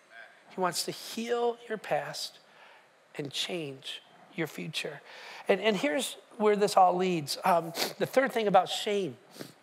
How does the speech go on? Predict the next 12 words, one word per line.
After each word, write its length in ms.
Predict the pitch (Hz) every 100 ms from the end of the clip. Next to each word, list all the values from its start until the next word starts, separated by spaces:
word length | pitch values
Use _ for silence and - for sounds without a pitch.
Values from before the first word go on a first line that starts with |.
| _ _ _ _ _ _ - _ -
The 80 | 165
third 180 | 269 262
thing 120 | 262
about 180 | 214 175
shame 360 | - 208 202
is 120 | 180 151
that 260 | 175 170 -
it 140 | 202
makes 380 | 202 220 226 -
you 80 | 208
feel 600 | - - 220 208 175 165 - - - _ -
unworthy. 720 | 190 175 156 180 175 139 113